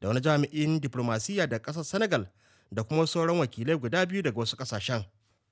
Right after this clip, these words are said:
Wani kuma batun na daban da shugabannin na Afirka za su yi nazari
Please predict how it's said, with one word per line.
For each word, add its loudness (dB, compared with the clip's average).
Wani 2
kuma 0
batun -6
na -2
daban -2
da -8
shugabannin -4
na -4
Afirka -6
za 0
su -10
yi -4
nazari -2